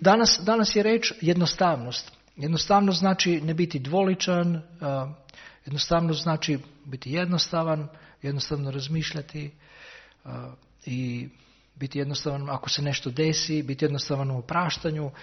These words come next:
Mislim, puno toga može jednostavno značiti, ali jedna reč koliko može imati značenje i koliko mo-, koliko može promijeniti naš život. I ako vi razmišljate koja reč može transformisati vaš život, koja bi to bila reč?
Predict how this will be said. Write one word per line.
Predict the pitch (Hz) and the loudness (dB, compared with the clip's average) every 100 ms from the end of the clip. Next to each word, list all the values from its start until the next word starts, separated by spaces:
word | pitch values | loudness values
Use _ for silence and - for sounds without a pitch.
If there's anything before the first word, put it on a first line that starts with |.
| - - | -20 -10
Mislim, | 202 180 190 | -4 -2 -2
puno | 170 240 202 | 0 0 2
toga | 202 180 | 2 2
može | 160 156 | 0 0
jednostavno | 165 151 175 175 | -2 -2 -2 0
značiti, | 175 - | -2 -2
ali | 170 170 175 | 0 2 8
jedna | 247 262 | 8 8
reč | 226 247 165 - | 4 4 4 0
koliko | - 190 208 196 | 0 -2 0 0
može | 214 196 | 2 2
imati | 226 196 170 | -2 -2 -2
značenje | 165 202 202 185 | 0 0 2 2
i | 160 | 2
koliko | 180 170 | 0 -2
mo-, | 202 226 | -2 -6
koliko | - 190 226 | -2 -2 0
može | 196 208 202 | 0 0 -2
promijeniti | 180 180 214 196 180 | -2 0 2 2 2
naš | 202 175 | 2 2
život. | 226 185 156 - - - | 2 2 0 -10 -18 2
I | 156 | 2
ako | 156 | 6
vi | 165 269 | 6 8
razmišljate | 247 254 269 - 202 175 | 6 4 2 0 0 -2
koja | - 285 262 | 0 4 6
reč | 196 233 233 190 | 6 2 0 -2
može | 214 208 | 0 0
transformisati | 190 175 - 185 185 220 202 165 165 | 0 0 0 -2 0 0 -2 -2 -2
vaš | 196 180 | 0 -2
život, | 135 151 254 185 143 | -2 -2 0 0 -2
koja | - 202 196 | 0 0 0
bi | 180 | 0
to | 185 | -2
bila | 180 190 | -2 -2
reč? | 196 214 - - | -2 -4 -6 -10